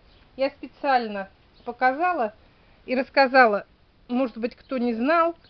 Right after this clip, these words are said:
или там слышал, но не знает, как делать, как формировать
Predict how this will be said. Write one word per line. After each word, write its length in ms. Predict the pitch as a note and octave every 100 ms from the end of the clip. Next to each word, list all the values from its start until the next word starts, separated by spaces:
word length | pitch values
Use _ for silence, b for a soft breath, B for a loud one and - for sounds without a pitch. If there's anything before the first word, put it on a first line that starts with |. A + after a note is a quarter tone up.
| _ _ _ -
или 220 | A#3 G#3+
там 340 | G#3+ G3 G3 _ - - _ F#3+ - _ - -
слышал, 380 | C4 C#4 - A3
но 100 | G#3+
не 160 | A3 G#3
знает, 320 | A3+ G#3 -
как 220 | G3 G3
делать, 320 | C4+ D4+ C4 _ b b b b b b
как 220 | C#4+ C#4
формировать 880 | - A#3 A#3+ A#3+ B3 C#4 D#4+ -